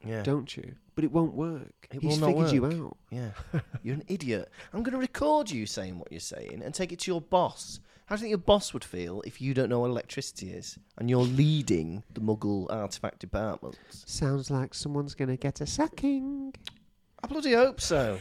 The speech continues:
Speaker 1: Dafty. <laughs> What are you doing? Then the most ridiculous thing happens where they shoot the fireplace across the room with a massive bang.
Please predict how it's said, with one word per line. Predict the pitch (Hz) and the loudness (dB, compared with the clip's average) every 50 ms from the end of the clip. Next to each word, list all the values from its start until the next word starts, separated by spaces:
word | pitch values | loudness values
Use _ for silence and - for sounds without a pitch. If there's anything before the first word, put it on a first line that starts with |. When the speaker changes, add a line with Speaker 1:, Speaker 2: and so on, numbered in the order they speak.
| - - - - | -6 -12 -6 0
Speaker 1:
Dafty. | - 147 120 - - - - 101 120 175 202 - - | 2 2 2 0 -2 -4 2 6 8 8 8 6 2
<laughs> | - - - - - - - - - - - - - 196 - - - - - - - - - - - - - - | -16 -16 -16 -16 -14 -16 -20 -16 -12 -12 -12 -10 -8 -10 -8 -8 -10 -16 -16 -18 -18 -18 -18 -18 -18 -20 -16 -10
What | - - - | -10 -6 -2
are | 196 | 0
you | 202 208 | 4 10
doing? | 233 247 254 247 226 208 190 170 139 - - - - - _ _ - _ _ _ - - _ _ _ _ - 208 - _ - - - - _ - - - - - _ _ _ _ - - - _ _ _ - | 12 12 12 12 12 12 12 12 8 2 -2 -10 -20 -20 _ _ -20 _ _ _ -20 -20 _ _ _ _ -20 -20 -20 _ -20 -20 -20 -20 _ -20 -20 -20 -20 -20 _ _ _ _ -20 -20 -20 _ _ _ 4
Then | 262 247 247 247 240 240 233 - - | 6 6 6 6 6 4 0 -2 0
the | 170 165 | 2 6
most | 165 156 156 151 - | 8 8 8 6 2
ridiculous | 170 170 196 220 214 - 151 123 110 - - | -2 0 0 0 0 0 -2 -2 -2 -4 -4
thing | - 98 98 95 | -6 -6 -6 -4
happens | 98 104 104 - - 120 120 120 120 120 120 120 - - | -4 -6 -6 -6 -4 -6 -4 -4 -4 -4 -6 -8 -8 -4
where | 123 120 120 117 | 0 0 2 2
they | 110 117 113 | 2 2 2
shoot | 117 - - - - - 190 185 - - - - - - _ - | 2 2 0 0 2 2 2 0 0 -4 -10 -10 -10 -10 _ -12
the | 131 110 | -12 -8
fireplace | - - 120 117 110 107 104 - - 104 101 101 98 95 95 - - - - - - | -2 0 0 2 2 0 -2 -4 -4 -2 -2 0 -2 -2 -4 -6 -8 -8 -8 -10 -12
across | - - - - 104 95 - - | -14 -10 -6 -4 -4 -4 -4 -6
the | - 101 | -8 -8
room | 90 90 90 90 95 110 139 170 190 - - | -6 -6 -4 -4 -4 -4 -6 -8 -10 -12 -10
with | - 110 98 | -8 -4 -4
a | 107 | -4
massive | 101 98 95 - - 101 92 - | -2 -4 -6 -6 -8 -12 -12 -10
bang. | - 92 90 92 95 110 135 160 175 | -10 -10 -10 -8 -10 -10 -10 -12 -14